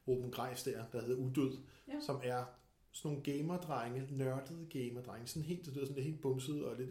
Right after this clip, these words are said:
Speaker 1: uschammerende, som ikke rigtig helt har opdaget det med piger endnu.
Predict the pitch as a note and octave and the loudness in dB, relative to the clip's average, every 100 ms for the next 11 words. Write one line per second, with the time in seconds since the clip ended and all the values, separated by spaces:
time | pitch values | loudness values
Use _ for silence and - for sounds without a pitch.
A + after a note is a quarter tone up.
0 | D3 B2+ C#3+ B2 A2+ A#2 - - - C3 | -4 -4 -2 -2 -4 -8 -12 -20 -6 0
1 | B2+ C3 C3+ B2 C#3 - - B2+ A#2 A#2+ | 2 2 0 0 -4 -6 -6 2 2 4
2 | C3+ A#2+ B2 B2 B2 C#3 C3 A#2+ B2+ | 4 4 2 0 2 4 4 4 2